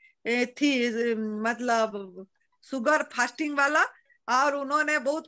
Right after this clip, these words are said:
खुश भी हुए। लोग बोलते हैं, डॉक्टर लोग बोलते हैं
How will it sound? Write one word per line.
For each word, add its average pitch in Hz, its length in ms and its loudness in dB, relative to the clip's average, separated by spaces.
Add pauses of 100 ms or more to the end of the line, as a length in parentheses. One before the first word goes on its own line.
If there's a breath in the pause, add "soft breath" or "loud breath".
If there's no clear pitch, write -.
(120)
खुश 370 280 -2
भी 330 100 -2
हुए। 311 300 2 (480 loud breath)
लोग 269 340 0
बोलते 285 300 -2
हैं, 339 160 0
डॉक्टर 285 280 -4
लोग 320 180 0
बोलते 320 300 -2
हैं 330 80 -2